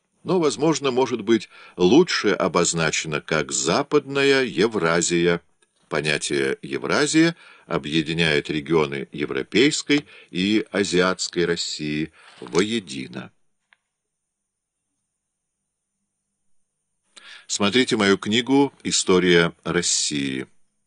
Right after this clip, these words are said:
тысяча девятьсот тридцатый год. Западная Евразия, таким образом, может рассматриваться как первая, единая древняя и средневековая стадия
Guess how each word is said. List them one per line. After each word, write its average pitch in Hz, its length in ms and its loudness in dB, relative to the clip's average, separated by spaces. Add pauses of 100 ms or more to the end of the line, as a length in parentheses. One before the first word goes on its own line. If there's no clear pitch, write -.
(960)
тысяча 110 400 -2
девятьсот 90 580 2
тридцатый 76 1000 -4
год. - 480 -10 (3000)
Западная 165 520 4
Евразия, 143 540 6
таким 104 320 2
образом, 90 560 4
может 156 360 2
рассматриваться 135 920 2
как 104 500 2
первая, 147 640 6 (280)
единая 165 680 4
древняя 127 600 4
и 101 200 0
средневековая 87 880 4
стадия 117 760 2